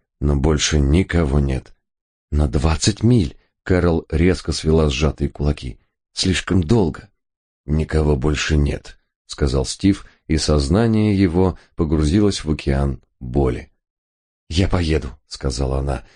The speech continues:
"но сначала сделаю все, что могу". Она подумала: "Я должна взять его с собой. Конечно, я не могу оставить его тут. Зря я вообще вытащила его из машины". Она склонилась над ним.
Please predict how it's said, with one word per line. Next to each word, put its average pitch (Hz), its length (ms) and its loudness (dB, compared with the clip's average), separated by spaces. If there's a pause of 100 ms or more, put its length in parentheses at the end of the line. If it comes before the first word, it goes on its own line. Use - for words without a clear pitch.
(160)
"но 82 80 0
сначала 85 460 0
сделаю 90 400 2
все, - 280 -2
что - 180 -4
могу". 78 320 -4 (680)
Она 80 180 0
подумала: 73 540 2 (320)
"Я 78 220 2
должна 80 380 2
взять 76 320 0
его 82 220 2
с - 60 -2
собой. 71 440 -2 (400)
Конечно, 80 440 0
я 78 80 2
не 80 100 4
могу 78 260 2
оставить 92 460 0
его 90 200 0
тут. - 380 -2 (340)
Зря 82 320 2
я 80 60 2
вообще 87 540 2
вытащила 80 500 0
его 73 240 2
из 69 100 -2
машины". 73 460 -2 (500)
Она 80 200 -2
склонилась 82 560 0
над 67 200 -4
ним. 69 180 -2